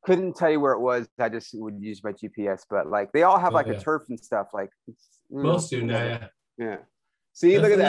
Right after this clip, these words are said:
Speaker 2: let me know next
Speaker 1: Got
Speaker 2: time you're
Speaker 1: fired,
Speaker 2: here.
Speaker 1: got fired from twenty-four Hour Fitness and still giving them my money for
Speaker 2: Yep.
Speaker 1: membership. That's how it works. Uh,
Speaker 2: They're around. I know.
Speaker 1: yeah, I'm gonna be, I'm actually gonna be in San Diego. Uh, the,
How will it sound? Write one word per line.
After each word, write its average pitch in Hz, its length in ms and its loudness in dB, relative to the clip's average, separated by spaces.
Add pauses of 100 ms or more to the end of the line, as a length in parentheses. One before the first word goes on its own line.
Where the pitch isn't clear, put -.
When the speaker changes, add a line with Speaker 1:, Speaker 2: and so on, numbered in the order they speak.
Speaker 2:
let 180 280 -2
me 170 60 -4
know 160 40 -6 (280)
next 143 140 -6
Speaker 1:
Got 175 80 2
Speaker 2:
time 156 80 -2
you're 147 140 -6
Speaker 1:
fired, 196 200 6
Speaker 2:
here. 110 160 -10 (280)
Speaker 1:
got - 200 -2
fired 190 260 4
from 185 100 -8
twenty-four 180 440 -4
Hour 170 200 0
Fitness 165 360 -8
and 139 120 -10
still 170 340 2
giving 156 240 -4
them 156 100 -6
my 151 100 -6
money 143 380 -6 (440)
for 135 140 -4
Speaker 2:
Yep. 131 160 -2
Speaker 1:
membership. 135 500 -10 (240)
That's - 140 -20
how 123 180 -2
it 101 60 -8
works. - 520 -10
Uh, 117 280 2
Speaker 2:
They're 147 240 0
around. 113 340 -4 (360)
I 113 80 -10
know. 113 80 -4
Speaker 1:
yeah, 165 180 2
I'm 165 140 0
gonna 208 140 0
be, 214 260 -4
I'm 220 160 0
actually - 260 -4
gonna 190 180 -2
be 185 140 -4
in 180 80 -4
San 180 220 -6
Diego. 175 480 -4
Uh, 147 1300 0 (340)
the, 143 380 -4